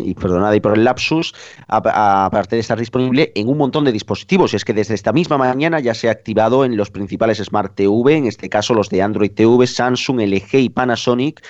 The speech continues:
aparte de en PlayStation, Xbox, Android, I O S y también a través de la página web, lo cual lo, le garantiza de salida estar en un bastantes dispositivos di-, conectados.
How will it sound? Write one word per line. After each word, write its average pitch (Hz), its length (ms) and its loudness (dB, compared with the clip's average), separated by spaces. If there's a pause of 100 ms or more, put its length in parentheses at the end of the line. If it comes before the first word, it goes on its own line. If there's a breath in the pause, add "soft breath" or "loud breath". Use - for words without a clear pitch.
(200 loud breath)
aparte 113 400 0
de 117 60 0
en 107 100 -4
PlayStation, 113 680 -2
Xbox, 135 1040 -2 (540 loud breath)
Android, 127 640 2
I 117 100 2
O 113 260 2
S 135 800 0 (200)
y 110 160 -4
también 101 320 -2
a 98 60 0
través 98 260 0
de 95 80 -6
la 92 100 0
página 92 300 -2
web, - 380 0
lo 90 100 -8
cual 92 240 0
lo, 95 140 2
le 95 100 0
garantiza 104 720 -2
de 113 280 0
salida 123 560 -4 (560 soft breath)
estar 120 340 0
en 120 60 0
un 131 160 -4
bastantes 127 580 -2
dispositivos 104 640 -6
di-, - 60 -16
conectados. 80 920 -10